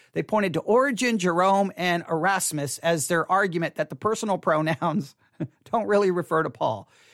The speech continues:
and that anyone who thinks Paul is describing himself as a saved man who struggles with sin,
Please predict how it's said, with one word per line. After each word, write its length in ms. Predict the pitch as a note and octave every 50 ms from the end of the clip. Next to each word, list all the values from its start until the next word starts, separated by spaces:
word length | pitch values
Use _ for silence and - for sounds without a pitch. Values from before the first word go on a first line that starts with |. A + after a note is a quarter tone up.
| _ -
and 220 | - E3 G3+ G3+ G3
that 200 | G3+ F#3+ G3 G3
anyone 360 | G#3 A#3+ B3+ C4+ B3+ B3+ A3+
who 100 | A#3 A3
thinks 340 | G#3 - - B3 B3 - -
Paul 260 | - - A3 G#3 G#3
is 80 | G#3 E3
describing 480 | - F3+ - - - G3 G3 G3 F3+ E3+
himself 480 | F3 D3+ - - G3+ F#3+ F#3+ F3 - _ _ _ _ _ _ -
as 200 | - E3 F#3 D#3
a 60 | D#3+ D#3
saved 380 | - - A#3+ A#3 A#3 A3+ F#3
man 220 | F#3+ F#3 F3 F3 F3+
who 100 | F#3+ F3
struggles 440 | - - G3+ G3+ F#3 E3 E3+ C#3+
with 120 | C#3 D#3+ -
sin, 420 | - - B3+ A#3 G3 D#3 C#3 C#3